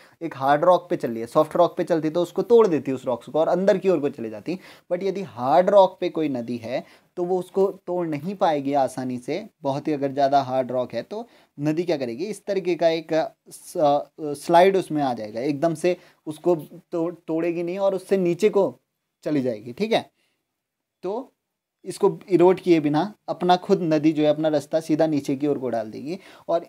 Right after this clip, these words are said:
इसी से फॉर्मेशन होगा वाटरफॉल का, ठीक है, झरने का। अगर आप देखेंगे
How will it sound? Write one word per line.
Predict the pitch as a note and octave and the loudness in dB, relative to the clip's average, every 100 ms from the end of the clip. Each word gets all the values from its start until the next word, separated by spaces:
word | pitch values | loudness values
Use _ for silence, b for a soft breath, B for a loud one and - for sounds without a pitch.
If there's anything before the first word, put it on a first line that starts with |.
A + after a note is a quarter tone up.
| F3+ | -12
इसी | D#3+ F#3 | -8 -6
से | G3 | -6
फॉर्मेशन | F3+ C#3+ C3 B2 C3 | 0 0 0 -6 -8
होगा | A#2 C3 | -6 -2
वाटरफॉल | F#3+ D#3 - B2 - A2 | 4 4 2 -8 -12 -14
का, | A2+ C3 | -14 -14
ठीक | - A#3 | -8 -2
है, | D3+ | -2
झरने | B2+ C3+ C#3 C3+ | 0 0 0 -2
का। | - | -6
अगर | A2 C#3 D3+ | -10 -2 2
आप | D#3 | 2
देखेंगे | D3 D3 E3+ C#3 | 2 -4 -4 -4